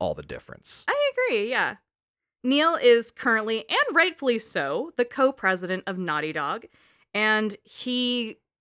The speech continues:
Speaker 2: did earn his way up there. He is not just a privileged boy who walked in. He, to your point, has worked and pushed everyone so hard to create great art.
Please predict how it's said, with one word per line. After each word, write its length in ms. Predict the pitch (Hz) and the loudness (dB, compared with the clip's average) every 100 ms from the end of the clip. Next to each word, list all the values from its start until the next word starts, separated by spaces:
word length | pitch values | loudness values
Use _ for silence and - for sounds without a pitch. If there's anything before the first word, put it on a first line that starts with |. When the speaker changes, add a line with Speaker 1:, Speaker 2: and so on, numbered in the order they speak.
| _ _ _ - - | _ _ _ -6 0
Speaker 2:
did 180 | 262 254 | 2 4
earn 180 | 240 226 | 4 4
his 180 | 214 190 | -2 -2
way 160 | 175 | -2
up 180 | 131 - | -2 -6
there. 140 | - - | -14 -8
He 120 | 214 | -4
is 100 | 202 | -2
not 220 | 196 190 | 0 0
just 200 | 190 - | -2 -4
a 40 | 214 | -4
privileged 480 | - 202 208 180 | -2 0 0 -4
boy 200 | 185 185 185 | 0 0 0
who 180 | 196 | -4
walked 420 | 170 160 170 214 202 | -4 0 2 0 -2
in. 280 | 175 170 | 0 0
He, 480 | 196 196 180 175 185 - _ | -4 -2 0 0 -2 -10 _
to 80 | - | -2
your 100 | 208 | -2
point, 260 | 208 185 180 | 0 -4 -4
has 180 | 208 180 | -6 -4
worked 320 | 160 175 - | -2 -2 -4
and 140 | 196 | -10
pushed 340 | - 180 175 - | -6 -6 -6 -8
everyone 520 | 170 165 165 160 156 - _ _ | -6 -4 -6 -6 -8 -10 _ _
so 460 | - - - 196 208 | -12 -10 -2 0 0
hard 280 | 202 170 170 | 0 -2 -2
to 60 | |
create 380 | 175 - 170 165 | -8 -4 -4 -6
great 400 | - 170 160 165 - | -10 -4 -4 -4 -4
art. 380 | 151 98 - | -4 -4 -8